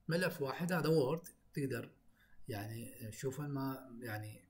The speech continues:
بعد ما يكون مرتبط بالاكسل، بس اخذ نتائج من الاكسل مره واحده وانتهى. فيطلع لك هذه ال-، النتائج. طبعا هذه تقدر تخزنها، تحولها بي دي إف او تطبعها، آه، كملف وورد اعتيادي. وهذه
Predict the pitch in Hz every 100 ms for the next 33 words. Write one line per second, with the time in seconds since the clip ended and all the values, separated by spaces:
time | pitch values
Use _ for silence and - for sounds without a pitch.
0 | - 120 131 151 139 143 - 135 113 110
1 | 120 113 - 113 107 - - 135 - 135
2 | 131 117 113 143 131 117 - - 139 -
3 | 135 127 160 135 - - _ _ - -
4 | - - - 156 170 156 139 175 - 127
5 | 131 165 - - - 113 - 120 110 -
6 | 127 226 - - 110 117 123 107 - 120
7 | 117 - - _ - - - 120 123 180
8 | 170 - - 117 113 110 110 - 151 175
9 | - 160 - - 131 - 139 151 - -
10 | - - - - - 120 113 110 113 143
11 | 117 117 120 135 156 - - - 127 117
12 | 143 233 233 160 151 139 214 -